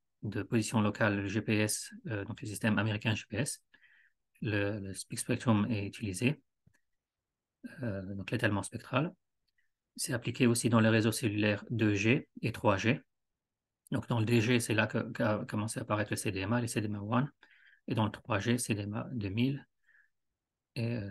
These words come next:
dans, dans le U M T S. C'est appliqué dans les réseaux locaux, donc dans le Wi-Fi, euh, deux G. Et, euh, dans, donc dans le système G P S, j'en ai parlé.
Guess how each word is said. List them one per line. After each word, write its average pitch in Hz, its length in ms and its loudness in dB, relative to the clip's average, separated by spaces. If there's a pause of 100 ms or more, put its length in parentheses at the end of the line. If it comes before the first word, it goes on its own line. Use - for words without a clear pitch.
(100)
dans, 120 160 -4
dans 107 120 -4
le 107 60 -2
U 107 60 -2
M 101 80 -2
T - 160 -12
S. - 240 -6 (1200)
C'est - 180 -2
appliqué 113 560 2 (220)
dans 113 360 0
les 113 140 0
réseaux 113 240 2
locaux, 107 460 2 (380)
donc 113 180 -4
dans 113 80 2
le 104 60 2
Wi-Fi, 110 440 2 (400)
euh, 98 220 -6
deux 98 180 0
G. 113 300 0 (1200)
Et, 113 260 0
euh, 98 220 -4
dans, 98 160 -6
donc 101 300 -12
dans 110 100 -4
le 98 80 -6
système - 420 -8
G 98 120 -4
P - 140 -6
S, 113 40 -2
j'en 107 120 0
ai 92 80 -4
parlé. 90 220 -8